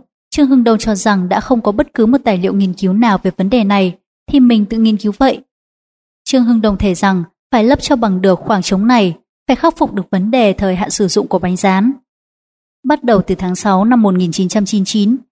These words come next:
Trương Hưng Đông lao vào nghiên cứu để tìm ra công thức kéo dài thời hạn sử dụng cho bánh rán.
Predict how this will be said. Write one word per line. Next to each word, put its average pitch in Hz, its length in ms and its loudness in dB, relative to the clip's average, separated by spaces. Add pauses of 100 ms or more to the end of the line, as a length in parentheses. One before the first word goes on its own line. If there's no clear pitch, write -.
(280)
Trương 285 180 2
Hưng 254 180 4
Đông 233 180 2
lao 214 200 4
vào 190 140 -2
nghiên 180 200 -2
cứu 190 280 0
để 254 140 0
tìm 202 200 -4
ra 185 180 -2
công 190 200 -6
thức 294 200 -2
kéo 185 180 -2
dài 214 220 0
thời 185 140 -4
hạn 185 140 -2
sử 185 180 -4
dụng 190 220 -6
cho - 120 -8
bánh 185 180 -4
rán. 190 340 0